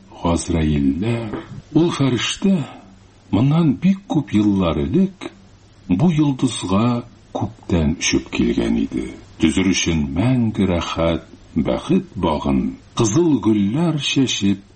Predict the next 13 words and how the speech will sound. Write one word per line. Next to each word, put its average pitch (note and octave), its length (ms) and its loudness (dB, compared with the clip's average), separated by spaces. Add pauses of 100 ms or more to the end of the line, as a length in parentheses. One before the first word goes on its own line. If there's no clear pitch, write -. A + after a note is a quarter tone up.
(160)
сулар E2 640 0
сипкән - 720 -2
иде. A#1 320 -4 (260)
Сипкән F2+ 800 0
иде. D2+ 360 -4 (340)
Җырлый-җырлый C#3+ 920 2
мәхәббәт G2+ 920 -2
һәм C2+ 280 0 (100)
күк F3 260 0 (180)
көйләрен, E2+ 680 2 (300)
җир A#2 400 2
йолдызын B2 720 2
төзеп, F#2+ 520 -2